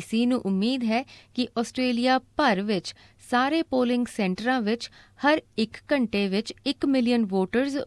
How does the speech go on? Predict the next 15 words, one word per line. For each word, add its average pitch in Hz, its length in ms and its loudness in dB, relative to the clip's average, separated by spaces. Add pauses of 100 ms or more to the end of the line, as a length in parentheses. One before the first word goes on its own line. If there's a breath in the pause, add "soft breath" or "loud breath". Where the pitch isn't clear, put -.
(120)
ਵੋਟ 240 360 2
ਪਾਉਣ 202 280 0
ਲਈ 196 220 -2 (140)
ਆਉਣਗੇ। 202 520 0 (840)
ਇੱਕ 214 180 -2
ਵਾਰ 202 260 2
ਵੋਟਿੰਗ 185 420 -2
ਖਤਮ 220 340 -2
ਹੁੰਦੀ 240 300 2
ਹੈ 269 100 0 (360 loud breath)
ਤਾਂ 240 120 4
ਸਾਰੇ 254 400 0
ਬੈਲਟ 220 460 0
ਪੇਪਰ 220 360 -2 (120)
ਪੋਲਿੰਗ 254 380 0